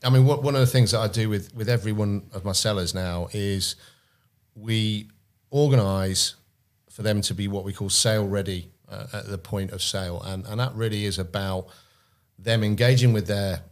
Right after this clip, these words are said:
present conveyancer or someone that we're gonna recommend to them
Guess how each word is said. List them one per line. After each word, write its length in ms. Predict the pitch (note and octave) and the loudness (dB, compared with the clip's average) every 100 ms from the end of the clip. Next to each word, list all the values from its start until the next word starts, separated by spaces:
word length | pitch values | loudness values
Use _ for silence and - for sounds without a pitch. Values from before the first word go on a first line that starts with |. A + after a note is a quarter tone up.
| - | -6
present 280 | G#2 G#2+ - | -4 -4 -4
conveyancer 720 | G2+ B2+ D3 C3 C#3+ C#3 C3+ | 0 4 4 4 2 2 0
or 100 | F#2 | -4
someone 320 | - A2 F#2+ F#2+ | -4 -2 -4 -6
that 80 | |
we're 140 | G2+ F#2+ | -8 -8
gonna 100 | F#2+ | -6
recommend 540 | F#2+ F#2 G2+ A2+ C3+ C3 | -6 -6 -2 2 2 2
to 140 | C3+ | 2
them 300 | B2+ B2 A#2 | 4 4 2